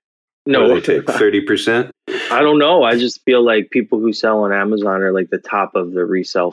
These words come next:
Speaker 1: food chain, pretty much.
Speaker 2: Huh.
Speaker 1: It's like,
Speaker 2: I was doing
Speaker 1: uh,
Speaker 2: it small scale, where I just had
Speaker 1: okay.
Speaker 2: my library for sale 'cause I couldn't pay rent. <laughs> And then if
Speaker 1: Makes
Speaker 2: someone,
Speaker 1: sense.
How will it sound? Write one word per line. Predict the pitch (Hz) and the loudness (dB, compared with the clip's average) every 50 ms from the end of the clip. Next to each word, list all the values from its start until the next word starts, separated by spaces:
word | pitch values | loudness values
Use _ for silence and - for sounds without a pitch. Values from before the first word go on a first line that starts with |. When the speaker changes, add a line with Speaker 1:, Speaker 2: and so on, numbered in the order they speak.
| - - | -6 -6
Speaker 1:
food | - 90 85 - | -6 -6 -6 -6
chain, | - 87 73 64 67 71 _ | -10 -10 -12 -14 -16 -18 _
pretty | - 92 90 78 | -10 -10 -10 -10
much. | 78 78 64 60 - - | -10 -12 -14 -14 -10 -6
Speaker 2:
Huh. | - 110 95 - 95 - - | -4 -4 -4 -4 -6 -8 -8
Speaker 1:
It's | - - - - | -10 -8 -6 -4
like, | 95 82 78 | -2 0 0
Speaker 2:
I | 107 | 2
was | 120 127 | 2 2
doing | - 160 165 139 123 | 2 2 2 2 2
Speaker 1:
uh, | 107 | 0
Speaker 2:
it | - - | -2 -4
small | - - 107 104 101 98 98 98 | -6 -4 -2 0 0 0 0 -2
scale, | 92 - - - 98 95 95 92 90 82 80 80 - - | -2 -4 -4 -2 0 0 2 2 0 0 -2 -4 -6 -6
where | - 95 98 | -2 0 0
I | 98 101 | 0 0
just | 101 107 98 92 | 0 -2 -2 0
had | 113 107 104 95 | 0 0 0 0
Speaker 1:
okay. | 92 | 0
Speaker 2:
my | 95 95 | 0 0
library | 95 90 90 90 98 101 92 101 95 95 92 92 90 | 0 0 0 0 0 0 2 2 2 2 4 2 2
for | 87 - - 107 98 90 | 0 -2 0 0 0 0
sale | 90 - - 101 95 95 90 82 | 0 0 0 0 0 0 0 -2
'cause | - - - 90 101 | -6 -6 -4 -2 -2
I | 95 | -2
couldn't | - - - 98 71 - | 0 -2 -4 -4 -6 -4
pay | - - 87 | -2 -2 0
rent. | 80 85 85 90 90 - - - - | 0 0 0 -2 -4 -4 -6 -8 -8
<laughs> | |
And | - - - 135 127 | -8 -4 -2 0 0
then | 110 110 107 | 0 0 0
if | 101 95 | 0 0
Speaker 1:
Makes | 98 92 | 0 0
Speaker 2:
someone, | 117 113 107 101 92 90 92 | 0 0 0 0 -2 -2 -6
Speaker 1:
sense. | - - | -10 -12